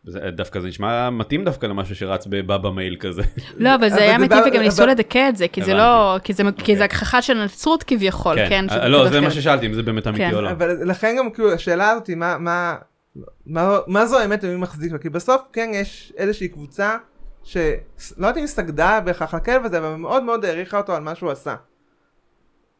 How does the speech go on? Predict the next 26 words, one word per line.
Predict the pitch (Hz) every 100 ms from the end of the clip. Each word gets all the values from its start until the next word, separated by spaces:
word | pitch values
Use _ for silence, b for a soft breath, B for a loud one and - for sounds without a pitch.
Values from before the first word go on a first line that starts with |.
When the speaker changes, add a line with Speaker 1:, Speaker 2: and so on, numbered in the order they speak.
| -
Speaker 3:
זה | 165 185
לא | 240
התקבל, | 339 - 180 139 120
אבל | 147 156 170
בסדר, | 185 - 269 151
יש | 185
הרבה | 202 214
Speaker 1:
לא |
Speaker 3:
מאוד | 247 240
Speaker 1:
תפס. | 220
Speaker 3:
דברים | 214
שלא | 202 185
מתקבלים | 180 180 170 165 170 160
בקאנון, | 175 180 175 147 143
זה | 156
לא | 175
אומר | 190 190
שהם | 185 185 180
Speaker 2:
מהמם. | 185
Speaker 3:
לא | 175
היו, | 175 190 220 220 - _ _
או | 170
שהם, | 170 175 170
אין | 175 - 185
להם | 202 202
מקום | 180 180 185 190 190